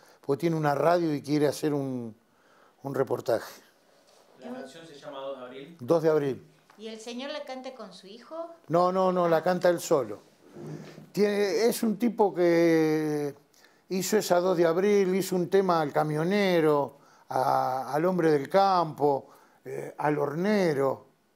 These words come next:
Speaker 1: Es un tipo que... Eh, se, se, pero es grandote, uno grandote, alto.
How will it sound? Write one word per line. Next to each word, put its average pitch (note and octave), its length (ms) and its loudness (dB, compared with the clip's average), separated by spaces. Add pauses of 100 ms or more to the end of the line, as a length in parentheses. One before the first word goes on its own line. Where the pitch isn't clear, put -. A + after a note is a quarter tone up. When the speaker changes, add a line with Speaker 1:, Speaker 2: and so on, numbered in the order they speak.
(600)
Speaker 1:
Es D#3+ 80 -8
un F3+ 120 -4
tipo F3+ 360 -2
que... C3+ 420 0 (1200)
Eh, A2+ 260 -14
se, C3+ 280 -12 (320)
se, D3 300 -6
pero E3+ 260 -2
es E3 280 -8
grandote, F#3 460 2
uno F3+ 140 2
grandote, F3+ 520 4
alto. E3 540 2